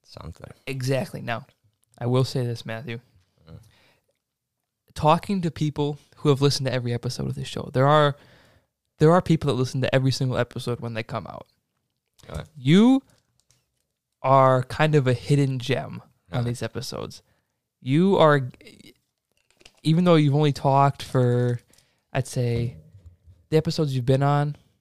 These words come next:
Speaker 2: like, for the first one, you were on for, like, fifteen minutes. The second one you were on, you were on a little bit more. You probably talked for, like,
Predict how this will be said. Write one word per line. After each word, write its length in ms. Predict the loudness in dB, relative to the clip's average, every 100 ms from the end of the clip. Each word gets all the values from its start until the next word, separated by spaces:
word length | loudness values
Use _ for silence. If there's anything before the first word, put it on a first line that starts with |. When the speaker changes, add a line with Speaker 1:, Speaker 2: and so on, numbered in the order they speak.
| _ _
Speaker 2:
like, 280 | -12 -12 -12 -20 _ _ _ _ _ _ _ _ _ _ _ _
for 100 | -8
the 60 | -6
first 420 | 0 2 0 -2
one, 420 | -2 0 0 -4
you 100 | -4
were 100 | -2
on 200 | -2 -2
for, 140 | -6 -10
like, 180 | -10 -12 _ _
fifteen 520 | _ -4 -4 -2 -4
minutes. 380 | -2 -2 -4 -10 _ _ _ _ _ _ _ _ _ _ _ -10
The 60 | -4
second 220 | -2 -2
one 100 | -2
you 100 | -2
were 80 | -2
on, 340 | -2 -2 -2
you 80 | -2
were 60 | -2
on 60 |
a 20 | -2
little 140 | -2
bit 160 | -4 -6
more. 240 | -6 -4
You 60 | -4
probably 240 | -6 -8
talked 320 | -8 -6 -6 -6
for, 80 | -10
like, 340 | -8 -10 -16